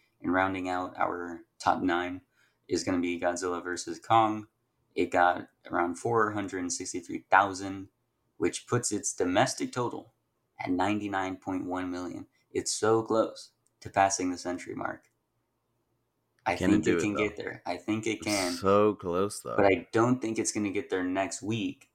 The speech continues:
Speaker 1: And it's
Speaker 2: Mm-mm.
Speaker 1: possible that A Quiet Place Two, it's around eighty million right now.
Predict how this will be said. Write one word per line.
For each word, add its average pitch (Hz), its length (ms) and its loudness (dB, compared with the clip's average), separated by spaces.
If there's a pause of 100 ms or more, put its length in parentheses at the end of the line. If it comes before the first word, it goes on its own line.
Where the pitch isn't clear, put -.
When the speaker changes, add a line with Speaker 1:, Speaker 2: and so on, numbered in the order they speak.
(140)
Speaker 1:
And 92 160 0
it's - 160 -4 (100)
Speaker 2:
Mm-mm. 71 160 -6
Speaker 1:
possible 147 720 2 (120)
that 90 180 -2
A 95 80 -2
Quiet 104 320 0
Place 87 280 -4
Two, 87 480 -2 (360)
it's - 180 -6
around 90 380 2
eighty 90 280 -4
million 104 380 -4
right 110 180 -4
now. 113 300 -6